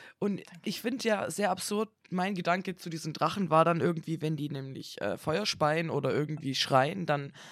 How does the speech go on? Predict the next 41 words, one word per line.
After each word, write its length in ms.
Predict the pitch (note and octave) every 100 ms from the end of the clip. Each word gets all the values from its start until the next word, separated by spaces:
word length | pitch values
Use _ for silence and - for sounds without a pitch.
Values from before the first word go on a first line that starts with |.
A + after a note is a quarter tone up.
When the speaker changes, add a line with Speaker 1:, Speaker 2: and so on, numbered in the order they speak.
| - -
Speaker 1:
wackeln 280 | C#4 D#4 C#4
die 120 | A#3+
so 160 | G#3 F#3+
witzig 420 | - - G#3 -
mit 140 | F#3+ -
ihren 160 | E3+
Körpern. 680 | - G3 C4+ - A#2+ C3+ C3+ _ - D#3 B2+ -
Und 320 | E3+ E3 - - - -
deswegen 380 | - E3 E3 D#3
Speaker 2:
<laughs> 0 |
Speaker 1:
wackelt 280 | - - -
das 180 | E3 -
dann 220 | C#3+ F3+
so. 180 | - F3
Und 80 | E3+
das 120 | G3+
sieht 140 | C4
total 280 | D#4 A#3+ C4+
süß 260 | G#3 D#4+ -
aus. 340 | G3 G3+ A3+
Speaker 2:
<laughs> 140 | A3 F#3+
Das 300 | G3+ G3+ -
sieht 120 | D#3+
mega 300 | E3 D4+ C#5+
süß 280 | - D#3+ D3
aus. 60 | D#3+ D3+ - -
Speaker 1:
Das 100 | A3
heißt, 160 | G#3+
dieser 160 | G#3 G#3
Drache 260 | G3 C4
zerstört 360 | G#3+ G#3+ A3 G#3+
alles 260 | G#3 G#3+ G#3
und 100 | F#3+
ich, 160 | G#3+
oh, 100 | G4
guck 180 | - B3
mal, 120 | C4 C4
wie 80 | E4
süß 240 | D#4 -
der 200 | F4 D#4
aussieht. 440 | A3+ - A#3+ -